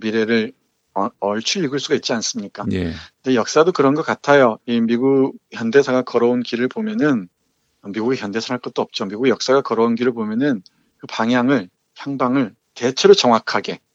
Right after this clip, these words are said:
Speaker 2: 음.
Speaker 1: 가늠할 수 있을 거라고 생각합니다.
Speaker 2: 네.
Speaker 1: 우리가 이 광주 항쟁 당시에 그래도 미국에 대한 일말의 기대가 있-, 있지 않았습니까?
Speaker 2: 글쎄 말입니다.
Speaker 1: 네, 그게 이제 미국에 대해서 우리가 배운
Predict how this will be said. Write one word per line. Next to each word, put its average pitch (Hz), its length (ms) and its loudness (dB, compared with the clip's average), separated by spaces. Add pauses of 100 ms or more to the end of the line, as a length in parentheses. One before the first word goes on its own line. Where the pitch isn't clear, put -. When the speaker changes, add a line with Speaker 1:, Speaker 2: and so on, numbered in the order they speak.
Speaker 2:
음. 98 60 -6
Speaker 1:
가늠할 107 400 -2
수 110 300 -2 (540)
있을 - 180 -6
거라고 110 220 2
생각합니다. 127 680 -2
Speaker 2:
네. 95 120 -4 (340)
Speaker 1:
우리가 123 480 4
이 120 300 2
광주 113 320 -4
항쟁 113 560 2
당시에 107 640 0 (200)
그래도 139 640 6 (120)
미국에 123 360 2
대한 120 260 4
일말의 123 380 2
기대가 110 380 -2
있-, 107 320 -4
있지 127 240 -4
않았습니까? 107 460 -4
Speaker 2:
글쎄 107 180 2
말입니다. 95 680 -2
Speaker 1:
네, 104 280 -4
그게 127 260 4
이제 117 160 2
미국에 113 760 2
대해서 104 280 -2
우리가 101 260 -4
배운 101 360 -4